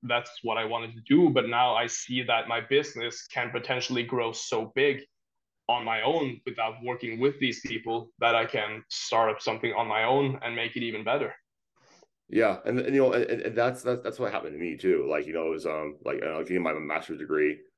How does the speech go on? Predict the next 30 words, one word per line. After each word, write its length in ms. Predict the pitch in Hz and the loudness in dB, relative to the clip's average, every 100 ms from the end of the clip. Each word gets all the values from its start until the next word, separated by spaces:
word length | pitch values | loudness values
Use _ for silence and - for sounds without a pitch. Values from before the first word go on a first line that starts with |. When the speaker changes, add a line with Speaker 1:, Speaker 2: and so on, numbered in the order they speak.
| _ | _
Speaker 2:
in 120 | - 78 | -4 -4
athletic 340 | - 85 76 | 0 0 2
Speaker 1:
Yeah. 0 | |
Speaker 2:
training, 260 | - 117 67 | 0 0 -2
and 100 | 69 | 0
covid 240 | 85 78 | 2 2
ha-, 160 | 82 76 | 0 -2
happened, 360 | 80 - 80 82 | -4 -4 -2 -2
and 140 | 76 | -2
then 280 | 76 76 73 _ _ - | -2 -4 -8 _ _ -4
I 40 | |
decided 260 | 85 95 87 | -2 2 2
to 40 | |
put, 180 | - 87 | 2 0
put 120 | 87 | 0
that 160 | 85 82 | 0 2
on, 120 | 78 | 0
on 140 | 73 73 | -2 2
hold, 340 | 107 107 95 | 4 6 4
and 100 | - | 0
I 200 | 78 78 73 | -2 -2 -4
told 140 | - 78 | -6 -4
my 80 | 76 | 0
parents 300 | 87 87 71 | 2 2 2
I 40 | |
wanted 260 | 78 78 73 | 0 0 0
to 60 | |
go 40 | - | 2
all 240 | 76 76 | 2 2
in, 300 | 80 76 73 | 0 -2 -6